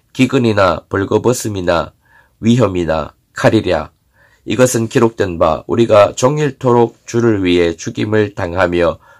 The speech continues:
도살당할 양같이 여겨졌나이다 함과 같으니라. 아니라 이 모든 것 가운데서 우리는 우리를 사랑하신 그분을 통해 정복자들보다 더 나은 자들이니라.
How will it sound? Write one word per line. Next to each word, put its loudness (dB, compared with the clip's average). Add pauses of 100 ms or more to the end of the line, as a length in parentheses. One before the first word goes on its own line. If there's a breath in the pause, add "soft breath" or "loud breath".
도살당할 2
양같이 -4
여겨졌나이다 -2
함과 0
같으니라. -4 (540 loud breath)
아니라 -2 (520)
이 -2
모든 2
것 2
가운데서 0 (140)
우리는 -4
우리를 0
사랑하신 -2
그분을 -4
통해 -2 (320 loud breath)
정복자들보다 0
더 6
나은 2
자들이니라. -4